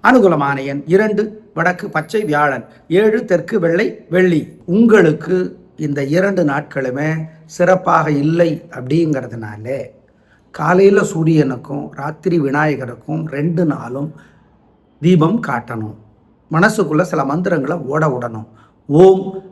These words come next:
நாரதரே போற்றி, நான்முகனே போற்றி, நந்தகமே போற்றி, கருடனே போற்றி, அருணனே போற்றி, மருகனே போற்றி."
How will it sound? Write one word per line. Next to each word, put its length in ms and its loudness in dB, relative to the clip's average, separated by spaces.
நாரதரே 720 2
போற்றி, 440 -4
நான்முகனே 720 -2
போற்றி, 460 -4
நந்தகமே 720 0
போற்றி, 460 -4
கருடனே 540 6
போற்றி, 440 -2
அருணனே 580 2
போற்றி, 560 -4
மருகனே 520 2
போற்றி." 360 -8